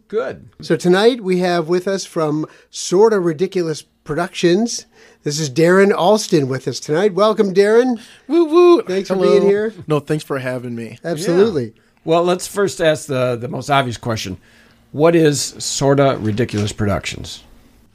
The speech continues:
Speaker 3: Um, growing up, I did a lot of things. I have a lot of interests, from video games to just design, generally speaking, to animation. When I was closer to graduating,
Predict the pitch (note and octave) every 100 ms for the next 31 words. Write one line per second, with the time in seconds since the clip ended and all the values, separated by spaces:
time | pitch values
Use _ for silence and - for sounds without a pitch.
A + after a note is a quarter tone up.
0 | _ - - _ - F3+ F3 E3 D3+ C#3+
1 | E3+ - _ _ - - _ _ E3+ D#3+
2 | G#3 G3 F3 D3+ C#3 C#3 D3 C3+ B2 A#2
3 | A2 - D#2+ - _ C3+ C#3 C#3 C3+ C3
4 | C3+ B2+ B2 B2 B2 A#2+ A2+ - - A2
5 | A2 B2 G2+ - - - - - B2 A#2+
6 | A2+ - _ B2 B2 B2 A#2+ A2+ A2+ A2+
7 | A#2 - B2 G#2 A2+ - - - A#2+ A2+
8 | A2 A2 G#2+ A#2 A2+ A2 - A2+ - A2+
9 | A2 A2 A2 - - - - - - A#2+
10 | A#2+ A#2 A#2 A2 A#2+ A#2 A2+ - - -
11 | _ - C#3 C#3+ D3 D#3+ D3+ D#3 - C3+
12 | C3+ C#3+ D#3 D3 C3 B2 A#2+ A#2+ A#2+ B2+